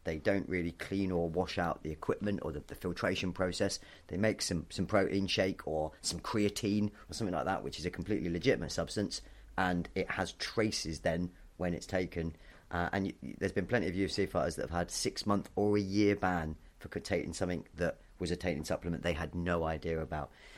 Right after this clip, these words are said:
You've then got the higher end where people have had two-year suspensions for, uh, deliberate s-, uh, steroid abuse,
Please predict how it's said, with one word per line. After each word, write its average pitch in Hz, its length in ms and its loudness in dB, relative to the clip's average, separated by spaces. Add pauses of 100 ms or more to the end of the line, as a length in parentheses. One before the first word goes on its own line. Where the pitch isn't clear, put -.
(120)
You've 85 200 -4
then 90 180 2
got - 140 0
the - 60 -2
higher 98 380 6
end 90 220 2
where 87 120 4
people 90 280 -2
have 80 80 -2
had 85 180 -2
two-year 101 460 4
suspensions 90 640 -2
for, 85 300 0 (580)
uh, 78 400 0
deliberate 98 560 4 (340)
s-, - 140 -8 (100)
uh, 78 140 2
steroid 82 400 0
abuse, 98 400 0